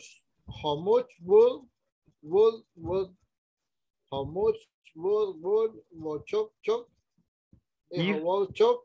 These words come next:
Speaker 1: if.
Speaker 2: If a woodchuck.
Speaker 1: If a woodchuck, woodchuck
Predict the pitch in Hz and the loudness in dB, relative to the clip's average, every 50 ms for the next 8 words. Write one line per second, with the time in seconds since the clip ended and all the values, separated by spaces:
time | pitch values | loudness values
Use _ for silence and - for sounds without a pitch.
0 | _ - - 247 254 - - - _ - - - - _ _ _ _ - 143 160 | _ -6 -2 0 0 0 -2 -6 _ -16 -16 -16 -16 _ _ _ _ -2 0 0
1 | - - 151 135 127 123 139 165 165 - - - - 190 190 190 - _ _ _ | 0 2 0 0 2 2 2 0 0 -2 -4 0 2 2 2 2 -2 _ _ _
2 | _ - 196 202 196 - 170 160 151 156 180 202 208 208 - - - 214 226 247 | _ 0 2 2 2 0 -4 -4 -4 -2 -2 -2 -2 -4 -4 -2 0 2 2 0
3 | 240 - _ _ - 156 160 180 202 214 214 214 _ - - 202 214 214 - | -2 -6 _ _ -16 -8 -4 0 2 2 0 0 _ -4 0 0 0 0 -2